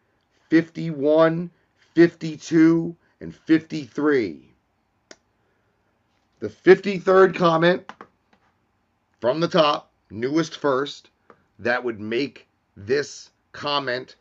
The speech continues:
comment number nine hundred and twenty-three of nine hundred and seventy-six, belongs to one Lindsay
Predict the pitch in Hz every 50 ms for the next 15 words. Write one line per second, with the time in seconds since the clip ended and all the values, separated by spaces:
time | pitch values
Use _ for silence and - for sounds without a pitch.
0 | _ _ _ _ _ - - 117 120 131 135 139 139 139 127 117 123 127 143 147
1 | 143 143 139 131 120 110 104 107 123 135 143 147 156 147 131 123 151 156 135 151
2 | 147 139 143 131 - - 139 143 143 156 165 156 151 - 151 143 135 123 104 101
3 | 107 113 110 _ _ _ _ _ _ _ _ - 107 104 95 90 98 98 104 120
4 | 127 135 143 143 127 123 147 139 143 143 135 131 135 107 - - 147 143 135 143
5 | 143 151 135 - - - 135 113 - - - - - _ _ _ _ _ _ 101
6 | 104 120 120 117 113 113 117 135 143 151 156 151 131 - - 170 156 147 139 135
7 | 147 147 147 127 98 90 92 104 107 107 _ _ _ _ _ _ _ _ _ _
8 | _ _ _ _ _ 92 92 107 143 170 185 185 175 135 165 175 175 170 165 175